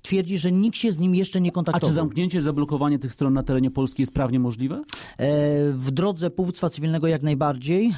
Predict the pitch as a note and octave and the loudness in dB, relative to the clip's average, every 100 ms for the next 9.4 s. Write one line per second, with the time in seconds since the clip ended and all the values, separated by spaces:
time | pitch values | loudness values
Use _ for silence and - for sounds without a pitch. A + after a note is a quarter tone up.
0 | C3+ E3 D#3 F3 E3 D#3+ F3+ E3 E3 C#3+ | -2 0 2 2 2 2 2 2 0 -4
1 | D3 E3 D#3+ C3+ D3 D3 D3+ D3+ D3 C3+ | 0 0 2 0 0 -2 -2 0 0 0
2 | - D3+ G#3+ A#3+ F#3+ B2 F3 A3 C#4+ C#4+ | -2 0 0 2 2 2 2 0 0 0
3 | C#4 C4 A#3+ G3+ G#3+ - E3+ - G#3 - | -2 -2 -2 0 0 0 -6 -2 -2 -2
4 | F#3+ F#3 - G#3+ F#3+ F3+ F#3 F#3 E3 E3+ | -2 -2 0 0 2 2 2 0 0 0
5 | E3+ F#3+ F3 - F3 B3+ G3+ D#3+ D#3 E3 | 2 0 -2 -4 -2 0 2 2 0 0
6 | D#3+ D#3 D#3+ D3+ E3+ C#3+ C#3 A#2 C3+ B2+ | 0 2 0 -2 -2 0 0 0 0 0
7 | C#3 C3 B2 C#3 D#3+ E3+ F#3 F#3+ G3 F#3+ | 0 0 0 0 0 0 -2 0 0 -2
8 | - F#3 G#3 A3 G#3 A2 A#1+ - F#3+ A#3 | -2 -4 -2 -2 -2 -6 -8 0 2 2
9 | A3 B2+ G2 G2+ | 2 0 0 -2